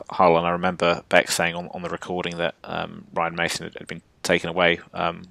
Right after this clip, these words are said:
w-, with a, a, a sustained a serious injury, head collision. So, um, there were some initial media reports, I remember that evening, um, which were f-, clearly false. Um, uh, the,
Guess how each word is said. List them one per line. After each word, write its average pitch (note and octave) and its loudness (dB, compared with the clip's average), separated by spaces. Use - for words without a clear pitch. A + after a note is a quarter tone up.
w-, - -12
with E2+ -10
a, F2+ -8
a, - -12
a G2+ -10
sustained F#2 0
a F2+ -2
serious F2 2
injury, F#2+ 2
head - 6
collision. F2+ 4
So, F#2+ 6
um, G2+ 8
there A2 6
were A2 8
some A2+ 4
initial A#2+ 10
media A2+ 8
reports, F#2+ 0
I - -2
remember F#2+ -2
that F#2+ 6
evening, F2+ -2
um, F2 -8
which - -6
were F2+ -10
f-, - -10
clearly F2+ 0
false. - 2
Um, E2+ -4
uh, D2+ -4
the, E2+ -10